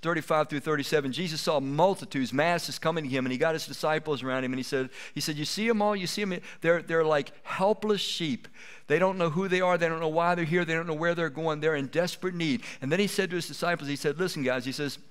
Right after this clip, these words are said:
"the harvest, the harvest is plentiful." Meaning those that need to be rescued and are willing to be rescued,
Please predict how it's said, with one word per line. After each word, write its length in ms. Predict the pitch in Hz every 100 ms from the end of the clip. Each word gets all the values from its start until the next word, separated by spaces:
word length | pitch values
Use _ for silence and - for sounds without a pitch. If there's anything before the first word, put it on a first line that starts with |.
| - - - - - - - -
"the 100 | 120
harvest, 880 | 113 - 196 196 131 107 104 - - - - - -
the 180 | - 123
harvest 640 | 120 131 170 160 123 - 117
is 100 | -
plentiful." 760 | - - 147 - 113 - 90 - - - - - - - - - -
Meaning 520 | 135 175 190 151 127
those 380 | 117 180 262 233
that 200 | 226 208
need 320 | 180 196 220
to 80 | 196
be 200 | 156 190
rescued 600 | 156 185 214 - 165 151
and 100 | 156
are 60 | 151
willing 360 | 156 214 240
to 60 | 190
be 140 | 156
rescued, 600 | 151 147 143 - 147 139